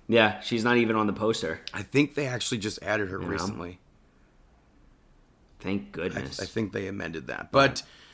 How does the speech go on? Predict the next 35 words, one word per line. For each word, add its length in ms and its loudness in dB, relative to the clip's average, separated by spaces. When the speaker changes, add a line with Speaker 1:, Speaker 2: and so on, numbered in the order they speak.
Speaker 2:
Drew 220 12
McIntyre 580 10
Speaker 1:
Yeah. 60 10
Speaker 2:
picked 260 2
up 120 4
the 60 2
victory 400 4
over 220 4
Bobby 360 8
Lashley, 640 4
L 180 6
A 120 6
Knight, 480 4
Kevin 320 6
Owens, 480 4
Logan 420 6
Paul, 320 6
and 120 4
Randy 300 2
Orton 260 4
to 100 -4
win 280 2
the 80 -4
Chamber. 640 6
Uh, 260 4
McIntyre 840 4
now 200 2
goes 260 0
on 220 4
to 60 -10
face 260 -2
Seth 240 0
Rollins 400 4
at 60 2
WrestleMania. 800 0